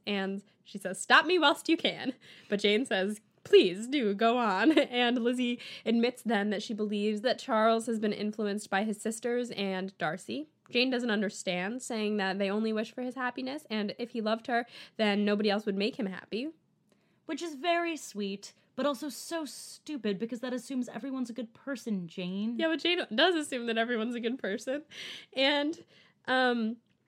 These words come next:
Speaker 1: Lizzie explains that they don't only wish for his happiness, but one, for their own happiness, two, for money, connections, pride. And Jane says, "Then it makes sense that they want him to marry Baby D,"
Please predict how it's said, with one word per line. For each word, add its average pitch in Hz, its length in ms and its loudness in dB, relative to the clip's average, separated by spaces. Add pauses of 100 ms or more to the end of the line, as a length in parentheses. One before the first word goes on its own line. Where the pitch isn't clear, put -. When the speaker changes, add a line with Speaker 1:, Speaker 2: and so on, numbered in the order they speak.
(280)
Speaker 1:
Lizzie 359 400 8
explains 349 440 2
that 294 160 2
they 269 100 6
don't 254 320 6
only 202 260 4
wish 185 220 2
for 208 120 4
his 214 160 6
happiness, 220 600 2
but 190 260 4
one, 226 280 2
for 220 140 -2
their 196 160 4
own 214 180 0
happiness, 185 540 -4
two, 240 300 -4
for 226 140 0
money, 214 540 0 (100)
connections, 247 840 -4
pride. 214 720 0 (420)
And 220 540 0
Jane 262 300 0
says, 277 380 -4
"Then 262 140 4
it 330 100 2
makes 359 260 -2
sense 330 240 2
that 262 160 -4
they 226 100 0
want 220 240 0
him 247 140 -4
to 233 60 -2
marry 220 340 0
Baby 226 260 2
D," 226 340 0